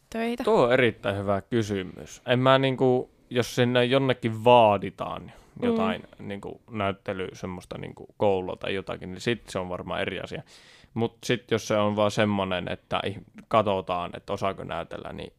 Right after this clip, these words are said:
Speaker 2: miksi ei? Miksi ei tämä
Speaker 1: Niin.
Speaker 2: antaisi hyviä pohjia siihen, että jos on sitten vaan, jos on videota ja joku tarvii valokuvaa ja, niinku, jos joku valokuvaaja etsii semmoista, että haluaa ketään kuvata,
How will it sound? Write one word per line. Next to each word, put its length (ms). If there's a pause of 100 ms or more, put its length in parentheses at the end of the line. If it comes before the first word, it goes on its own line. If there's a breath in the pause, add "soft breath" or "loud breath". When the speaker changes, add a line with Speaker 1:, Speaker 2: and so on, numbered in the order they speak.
(180)
Speaker 2:
miksi 320
ei? 300
Miksi 320
ei 100
tämä 180
Speaker 1:
Niin. 60
Speaker 2:
antaisi 280
hyviä 180
pohjia 380
siihen, 260
että 180
jos 200
on 220
sitten 340
vaan, 200
jos 140
on 240 (120)
videota 360
ja 240
joku 440
tarvii 400 (360 soft breath)
valokuvaa 540
ja, 200 (440 soft breath)
niinku, 400 (380)
jos 180
joku 200
valokuvaaja 540
etsii 420 (160)
semmoista, 320
että 180
haluaa 420 (200)
ketään 220
kuvata, 460